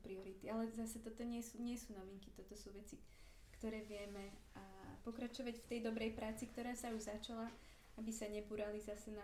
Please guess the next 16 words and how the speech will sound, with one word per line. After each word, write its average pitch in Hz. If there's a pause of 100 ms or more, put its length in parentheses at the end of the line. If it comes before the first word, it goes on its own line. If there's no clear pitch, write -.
no-, 202
e, 208
zase 208
veci, 208
ktoré 208
sa 208
už, 208 (280)
ktoré 208
sa 202
už 208 (400)
dokázalo, 208
dokázali 208
vyskladať, 208
lebo 208
za 208
tie 190